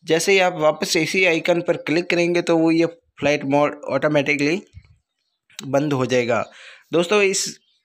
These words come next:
WhatsApp को डाउनलोड करने के लिए वीडियो के डिस्क्रिप्शन में लिंक दे दूंगा, जहां से आप डाउनलोड कर सकते हैं, लेकिन वीडियो को बीच में स्किप ना करें। कैसे डाउनलोड करना है और कैसे इंस्टॉल करना है, मैं पूरी प्रक्रिया दिखाऊंगा, सब वीडियो को अंत तक पूरा देखें।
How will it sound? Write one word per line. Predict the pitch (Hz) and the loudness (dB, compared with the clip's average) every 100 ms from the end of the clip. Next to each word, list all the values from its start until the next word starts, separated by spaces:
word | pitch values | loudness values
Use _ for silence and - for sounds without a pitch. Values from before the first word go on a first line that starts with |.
| _ _ - _ _ - | _ _ -20 _ _ -2
WhatsApp | 143 151 - 170 | 0 2 0 0
को | 190 | 0
डाउनलोड | 156 151 170 185 | 2 2 2 0
करने | 180 180 180 | 0 0 0
के | 170 | 2
लिए | 175 175 | 4 4
वीडियो | 147 139 160 | 2 2 0
के | 170 | 0
डिस्क्रिप्शन | 147 143 - 151 - 165 | 0 -2 -2 -6 -2 -2
में | 156 | 0
लिंक | 139 135 160 | 0 0 -2
दे | 151 151 | -2 -2
दूंगा, | 151 151 147 | 0 0 0
जहां | 139 131 | 0 -2
से | 131 147 | 0 0
आप | 139 120 | 0 0
डाउनलोड | 127 135 143 | -2 0 -2
कर | 143 135 | -2 -2
सकते | - 135 139 | -2 -4 -2
हैं, | 139 139 | -2 0
लेकिन | 131 127 143 139 - - - - _ 127 | 0 -4 -10 -12 -20 -20 -20 -20 _ 0
वीडियो | 131 147 151 | 2 4 2
को | 151 | 2
बीच | 139 139 | 0 0
में | 147 | 0
स्किप | 127 - 143 135 | 0 -2 -2 -2
ना | 127 | -2
करें। | 135 139 139 | -2 -4 -2
कैसे | 127 123 127 | -2 -4 -4
डाउनलोड | 123 131 143 | -2 0 -2
करना | - 139 139 | -2 -2 0
है | 139 135 | -2 -2
और | 131 - | -2 -2
कैसे | 131 - | -2 0
इंस्टॉल | 135 - 139 139 | -2 -2 -2 0
करना | 131 131 | 0 0
है, | 131 | -2
मैं | 131 | -4
पूरी | - 139 | -2 -4
प्रक्रिया | 139 123 135 131 | -4 -6 -2 -2
दिखाऊंगा, | 120 120 131 135 131 | -2 -2 -2 0 -2
सब | - 123 | -2 -4
वीडियो | 120 120 131 | -2 -2 -2
को | - | -2
अंत | 139 - 131 139 113 | -4 -4 -2 -2 -2
तक | 143 | -4
पूरा | - - 151 | -4 -2 0
देखें। | 120 113 - 95 | 0 -2 -2 -4